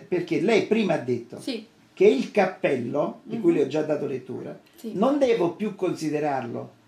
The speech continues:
Speaker 2: Mm.
Speaker 1: come ciò che le hanno riferito i medici
Speaker 2: Sì.
Speaker 1: del centodiciotto,
Speaker 2: Mhm.
Speaker 1: ma come ciò che lei aveva constatato
Speaker 2: Certo,
Speaker 1: all'inizio.
Speaker 2: arrivato, certo.
Speaker 1: Quindi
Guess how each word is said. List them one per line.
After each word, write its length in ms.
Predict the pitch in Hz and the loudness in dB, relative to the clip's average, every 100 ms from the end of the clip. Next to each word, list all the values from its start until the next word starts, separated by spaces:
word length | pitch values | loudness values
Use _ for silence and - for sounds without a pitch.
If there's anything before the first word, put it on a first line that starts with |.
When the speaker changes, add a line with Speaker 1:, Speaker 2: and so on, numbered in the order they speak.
| _ - | _ -10
Speaker 2:
Mm. 80 | 220 | -4
Speaker 1:
come 600 | 175 202 220 202 185 - - | 4 6 6 6 4 0 -4
ciò 340 | - 220 220 | 4 4 4
che 160 | - 165 | 0 0
le 180 | 160 180 | 4 4
hanno 320 | 208 175 165 | 4 2 -2
riferito 580 | 156 - 151 165 151 147 | -4 -4 -4 -4 -4 -4
i 80 | |
medici 640 | 135 123 117 127 - 185 208 | -4 -6 -8 -12 -8 -6 -6
Speaker 2:
Sì. 200 | 220 - | -10 -10
Speaker 1:
del 220 | - 143 | -4 -4
centodiciotto, 1080 | - 180 175 147 139 143 120 - 160 185 226 220 | 0 -2 0 -2 -4 -6 -8 -6 -6 -4 -6 -8
Speaker 2:
Mhm. 220 | 269 - - | -12 -12 -6
Speaker 1:
ma 300 | 175 226 226 | 2 4 4
come 360 | 233 180 165 | 2 2 0
ciò 260 | - 220 - | 2 2 2
che 120 | 170 | 2
lei 340 | 160 220 185 156 | 4 6 4 4
aveva 360 | 165 180 151 | 4 4 2
constatato 1200 | - 220 226 - 277 277 208 196 190 220 208 - - - | 0 0 0 0 0 4 6 6 6 4 4 2 -12 -14
Speaker 2:
Certo, 160 | 233 | 0
Speaker 1:
all'inizio. 840 | 190 214 214 208 196 196 196 185 185 | 4 4 4 4 4 2 4 6 6
Speaker 2:
arrivato, 260 | 190 208 - _ - | 4 -4 -16 _ -14
certo. 460 | 233 175 - - | -12 -12 -14 -6
Speaker 1:
Quindi 680 | 165 170 185 190 190 196 - | 4 6 8 8 8 8 4